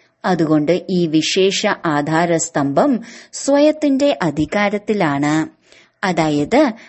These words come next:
ആജ്ഞ അനുസരണം വിധിപൂർവം കാര്യങ്ങൾ നടത്തുന്നു. ഏത് സങ്കല്പം എപ്പോൾ ചെയ്യാൻ ആഗ്രഹിക്കുന്നുവോ അപ്രകാരം സങ്കല്പം ചെയ്യാൻ കഴിയണം.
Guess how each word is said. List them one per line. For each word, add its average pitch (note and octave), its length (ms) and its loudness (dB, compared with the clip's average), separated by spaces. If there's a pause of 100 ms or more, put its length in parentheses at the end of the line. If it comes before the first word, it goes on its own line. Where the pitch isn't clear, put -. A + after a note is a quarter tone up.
(200)
ആജ്ഞ D4 380 2
അനുസരണം E3 720 2 (400)
വിധിപൂർവം A#3+ 800 0
കാര്യങ്ങൾ F3+ 680 -2
നടത്തുന്നു. D#3 640 0 (1400)
ഏത് D#4 300 2
സങ്കല്പം E3 760 -2 (180)
എപ്പോൾ C4+ 460 0
ചെയ്യാൻ F3+ 640 -2
ആഗ്രഹിക്കുന്നുവോ D#3 920 0 (600)
അപ്രകാരം C4 720 -2 (300)
സങ്കല്പം D4 720 0
ചെയ്യാൻ D#3 520 0
കഴിയണം. D#3 600 0